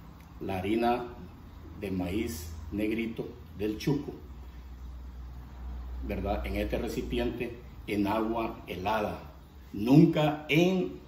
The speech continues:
en agua caliente, porque entonces se nos va a hacer pelota. Tiene que ser en agua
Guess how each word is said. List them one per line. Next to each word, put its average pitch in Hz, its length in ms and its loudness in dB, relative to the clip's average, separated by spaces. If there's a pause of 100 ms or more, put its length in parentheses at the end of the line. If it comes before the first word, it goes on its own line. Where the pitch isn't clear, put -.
(300)
en 113 180 -2
agua 131 260 4
caliente, 117 400 2
porque 104 260 -2
entonces 123 540 0
se 120 100 -4
nos 104 240 -2
va 113 60 2
a 113 40 0
hacer 127 460 -2 (460)
pelota. 92 720 0
Tiene 123 280 2
que 110 120 0
ser 147 460 4 (440)
en 151 580 8
agua 123 560 6